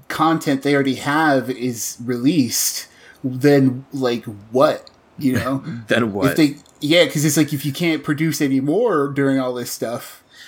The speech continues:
Speaker 2: Well,
Speaker 1: th-, th-
Speaker 2: um, uh, to that, let's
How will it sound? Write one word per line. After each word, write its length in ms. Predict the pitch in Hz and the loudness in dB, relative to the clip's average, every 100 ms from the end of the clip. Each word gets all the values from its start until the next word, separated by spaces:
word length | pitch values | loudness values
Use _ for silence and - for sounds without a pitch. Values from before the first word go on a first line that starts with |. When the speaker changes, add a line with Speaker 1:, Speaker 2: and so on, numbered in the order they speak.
| - _ | -20 _
Speaker 2:
Well, 400 | 139 160 160 160 - | 0 2 2 -4 -12
Speaker 1:
th-, 140 | 135 | -14
th- 180 | - 139 - | -12 -6 2
Speaker 2:
um, 420 | 143 143 135 131 | 4 4 0 -4
uh, 200 | 131 123 117 - - _ | -2 -2 -4 -12 -20 _
to 200 | - 143 | -2 0
that, 500 | 127 147 147 143 - _ _ | 2 4 6 4 2 _ _
let's 680 | 123 127 135 - - - | 0 2 2 -2 -6 -6